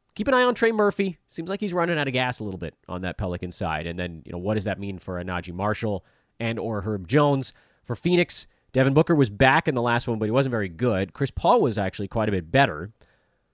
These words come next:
What does Torrey Craig get to do? Do we bother with Bismack Biyombo?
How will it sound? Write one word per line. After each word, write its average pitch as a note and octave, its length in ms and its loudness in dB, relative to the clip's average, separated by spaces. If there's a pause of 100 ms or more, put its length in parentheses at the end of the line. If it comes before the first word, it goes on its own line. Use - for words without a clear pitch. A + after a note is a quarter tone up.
(320)
What C3 240 2
does D#3 120 2
Torrey C#3 200 2
Craig C3+ 560 0
get C3 180 0
to A#2 60 -4
do? A#2+ 560 2
Do F#2+ 160 -6
we A2+ 100 0
bother A#2+ 500 4
with C3 140 2
Bismack B2+ 360 2
Biyombo? B2 680 2